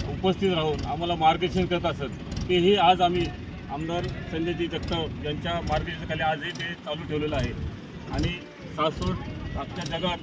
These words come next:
म्हणा किंवा देशात प्रथम क्रमांक आहे. देशात हा सा-, संत स्वच्छ सर्वेक्षण असेल, संत गाडगावे बाबा अभियान असेल, माझी वसुंधरा अभियान असेल, हे सातत्य सासवड, अ, नगरपालिकेने नंबर वन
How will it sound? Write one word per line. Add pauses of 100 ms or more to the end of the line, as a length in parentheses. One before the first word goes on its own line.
म्हणा
किंवा
देशात
प्रथम
क्रमांक
आहे. (920)
देशात
हा
सा-,
संत (580)
स्वच्छ (120)
सर्वेक्षण
असेल,
संत
गाडगावे
बाबा
अभियान
असेल, (160)
माझी
वसुंधरा
अभियान
असेल, (500)
हे
सातत्य
सासवड,
अ,
नगरपालिकेने
नंबर
वन